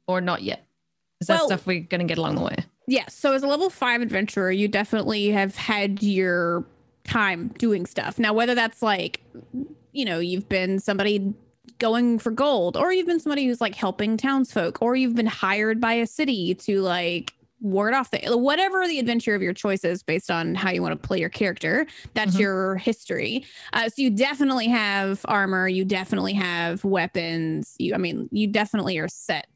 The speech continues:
Speaker 2: to go.
Speaker 1: Okay.
Speaker 2: Um, I don't, Joel, are you, do you, this is between, do you wanna, I don't have any interest in doing major money management,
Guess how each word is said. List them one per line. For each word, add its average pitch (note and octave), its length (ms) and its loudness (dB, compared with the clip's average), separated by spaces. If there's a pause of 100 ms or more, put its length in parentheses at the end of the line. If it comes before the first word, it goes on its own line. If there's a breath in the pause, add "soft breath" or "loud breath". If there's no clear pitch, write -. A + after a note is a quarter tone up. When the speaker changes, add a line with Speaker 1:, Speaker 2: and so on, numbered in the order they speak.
(100)
Speaker 2:
to G3+ 120 -4
go. F3 240 0
Speaker 1:
Okay. F#3 200 0 (460 loud breath)
Speaker 2:
Um, G3+ 580 0 (100)
I G#3+ 440 2
don't, C4 280 0
Joel, C4 260 2
are A3+ 160 4
you, C#4 520 2
do B3 120 2
you, C#4 520 2
this G#3+ 160 0
is G#3+ 100 -2
between, G#3+ 460 0 (840)
do G#3+ 120 -10
you B3 80 4
wanna, B3 460 2
I C4 260 0
don't F#4+ 200 2
have D4+ 160 2
any C4 100 0
interest B3 260 0
in B3+ 80 2
doing G3+ 240 2
major G3 280 0
money F#3 260 0
management, C#4 580 0